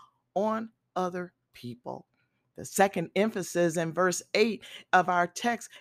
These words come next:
is that of our help is in the name of the Lord, with emphasis on the word help. Everything we need or can possibly need is in God. And because we are so helpless,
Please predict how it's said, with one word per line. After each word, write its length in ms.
is 300
that 300
of 220
our 240
help 400
is 160
in 160
the 80
name 460
of 120
the 100
Lord, 360
with 240
emphasis 480
on 200
the 100
word 420
help. 500
Everything 800
we 220
need 360
or 60
can 220
possibly 580
need 400
is 300
in 260
God. 460
And 140
because 460
we 320
are 180
so 460
helpless, 680